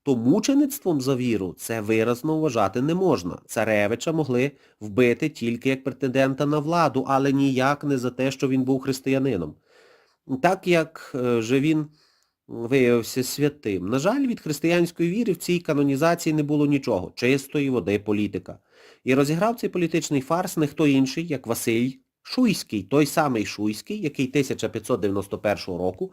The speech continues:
приїжджав в Углич розслідувати справу загибелі Димитрія і виніс рішення: царевич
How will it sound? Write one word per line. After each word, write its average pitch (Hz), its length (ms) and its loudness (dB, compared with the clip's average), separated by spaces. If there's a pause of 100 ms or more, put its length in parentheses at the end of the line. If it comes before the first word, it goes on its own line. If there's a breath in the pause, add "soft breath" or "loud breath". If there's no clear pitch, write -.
(360 loud breath)
приїжджав 135 540 2
в 110 80 -2
Углич 156 360 2
розслідувати 131 640 -2
справу 139 420 0
загибелі 117 520 0
Димитрія 113 680 -2 (300 loud breath)
і 131 120 0
виніс 120 420 2
рішення: 123 420 -2
царевич 104 760 -2